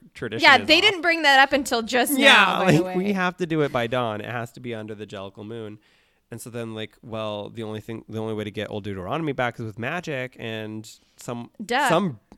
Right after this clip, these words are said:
Speaker 1: genius in the crowd was like, "Hey, Mi-, hey, Mister Mistopheles is a magician."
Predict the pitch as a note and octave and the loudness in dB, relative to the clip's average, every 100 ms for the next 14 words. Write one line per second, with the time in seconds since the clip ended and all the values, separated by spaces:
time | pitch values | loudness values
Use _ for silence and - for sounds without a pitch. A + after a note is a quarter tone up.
0 | - A#2+ A#2+ A2 G#2+ G2+ G#2 F#2+ G#2 F#2+ | -16 -8 -4 -2 -4 -4 -6 -6 -6 -4
1 | F#2+ G2+ G2+ G#2 E3+ - F4 E4+ F4+ F4 | -6 -8 -10 -10 -12 -8 -6 -4 -2 0
2 | D#4+ F#4 F4 D4 B3+ C#4+ D4+ C4+ E4 F4+ | -2 -2 -2 -4 -4 -4 -4 -4 -2 -2
3 | F4+ D#4+ C4 G#3+ A3+ A#3 G#3+ A#3+ A#3+ C4 | -2 -4 -6 -6 -6 -6 -6 -6 -6 -8
4 | D4+ | -10